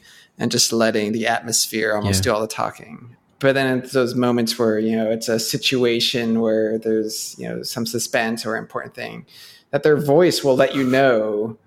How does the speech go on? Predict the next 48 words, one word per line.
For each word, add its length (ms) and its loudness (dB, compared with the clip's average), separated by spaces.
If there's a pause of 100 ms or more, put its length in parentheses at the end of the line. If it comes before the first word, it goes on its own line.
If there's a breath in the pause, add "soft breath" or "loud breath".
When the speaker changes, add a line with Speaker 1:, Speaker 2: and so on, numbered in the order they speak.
Speaker 1:
even 180 2
if 120 0
you're 100 2
not 260 2
really 460 2
actively 420 0
paying 200 -2
attention, 440 -2
that 120 0
you 80 -2
should 300 0
pay 180 2
attention 500 -2
right 200 0
here, 500 -6 (300 loud breath)
'cause 120 0
there 120 2
is 100 0
a 40 0
moment 400 0
coming 320 -4
up 260 -4 (120)
that 220 -4
will 260 -12 (160)
be 180 -6
somewhat 320 -6
important. 480 -8 (600 soft breath)
So 140 0
I 20 0
think, 200 0
yeah, 200 2
it, 140 -8
it 180 -6
seems 240 -4
like 120 -4
a 40 -2
pretty 240 -8
good 320 -2 (120)
background. 1040 -6
It, 200 0
it 140 -8
seems 160 0
like 300 0
it 140 -10
can 140 -2
allow 260 0
you 140 -2
to 400 -8